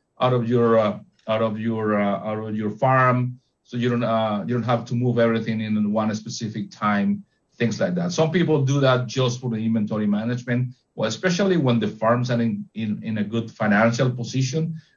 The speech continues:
uh, people just play on, on that, uh, on that, using, using that. Just sell a little bit here and there, forward contract, and then hold. Um, cash flow planning, uh, on my experience, is, is one of the biggest,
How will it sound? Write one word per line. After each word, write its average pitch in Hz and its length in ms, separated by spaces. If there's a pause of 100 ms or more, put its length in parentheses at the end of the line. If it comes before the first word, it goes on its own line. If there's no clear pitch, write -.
uh, 101 160
people 123 340
just 117 260
play 107 360 (100)
on, 98 240
on 95 240
that, 92 340
uh, 90 280
on 95 160
that, 95 280
using, 104 440
using 101 400
that. 92 200
Just 113 200
sell 113 260
a - 20
little 127 240
bit 123 340
here 117 280
and 104 100
there, 101 320 (340)
forward 110 320
contract, 98 580
and 95 160
then 90 160
hold. 87 420 (560)
Um, 117 640
cash 147 280
flow 143 300
planning, 143 680
uh, 113 280
on 120 140
my 123 200
experience, 131 760
is, 117 500
is 110 200
one 117 240
of 123 80
the 123 60
biggest, 120 580